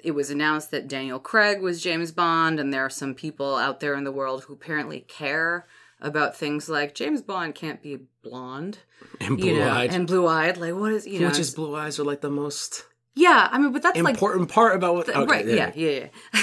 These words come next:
Speaker 1: yeah. <laughs> So I remember going in to watch it to be,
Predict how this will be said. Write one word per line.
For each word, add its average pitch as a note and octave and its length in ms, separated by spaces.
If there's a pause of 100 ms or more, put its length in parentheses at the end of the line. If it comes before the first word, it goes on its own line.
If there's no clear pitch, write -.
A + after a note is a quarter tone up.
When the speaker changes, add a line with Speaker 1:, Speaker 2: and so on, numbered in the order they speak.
(100)
Speaker 1:
yeah. C4+ 340 (140)
<laughs> - 120
So G#3+ 640 (180)
I G#3 120
remember B3+ 360
going G#3 320
in G3 100
to F3+ 80
watch F3+ 340
it D#3+ 220
to - 100
be, D#3 340